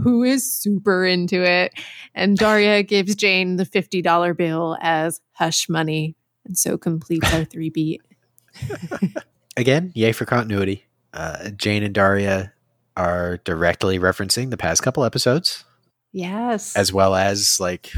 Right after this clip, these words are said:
Speaker 2: various Dar-, Daria Trent incidents across the previous three seasons. And, uh, again, this is something that we had not really seen before. You know, this is the writers trying to tie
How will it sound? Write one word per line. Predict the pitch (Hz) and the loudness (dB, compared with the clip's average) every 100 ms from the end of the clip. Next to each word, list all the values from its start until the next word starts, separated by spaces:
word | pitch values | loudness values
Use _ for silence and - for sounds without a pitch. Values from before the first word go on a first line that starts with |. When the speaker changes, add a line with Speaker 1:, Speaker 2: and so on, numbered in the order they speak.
| - | -6
Speaker 2:
various | 190 175 95 190 | 0 0 2 0
Dar-, | 82 87 90 95 - | 0 2 2 0 0
Daria | 95 95 95 | 0 2 0
Trent | - 107 101 - | 0 0 -2 -4
incidents | 98 - 101 135 - | -2 0 0 -2 -4
across | - 92 101 | 0 0 0
the | |
previous | - 104 104 107 | -2 0 2 0
three | - 110 | 0 0
seasons. | 107 90 101 139 - - | 0 0 -2 -6 -8 -12
And, | - 87 92 92 - - - - - _ | -12 -12 -12 -14 -18 -20 -20 -20 -20 _
uh, | 87 87 | -12 -10
again, | 107 120 156 | -6 -4 -4
this | 92 - | 0 0
is | 120 | 2
something | 110 104 120 | 0 -2 -2
that | 120 | 0
we | 98 92 | 0 0
had | 120 | -2
not | 113 87 - | 0 -2 -2
really | - 80 90 | -6 -8 -2
seen | 98 92 101 | -2 0 -2
before. | 117 - 151 - - | -4 2 2 0 -8
You | 87 87 | -8 -4
know, | 87 | -4
this | 87 104 | -2 0
is | 95 92 | 0 0
the | 92 | 0
writers | 95 98 101 98 | 2 2 2 0
trying | - 98 104 | 0 -2 -2
to | 98 | -4
tie | - 98 98 101 | -4 0 2 2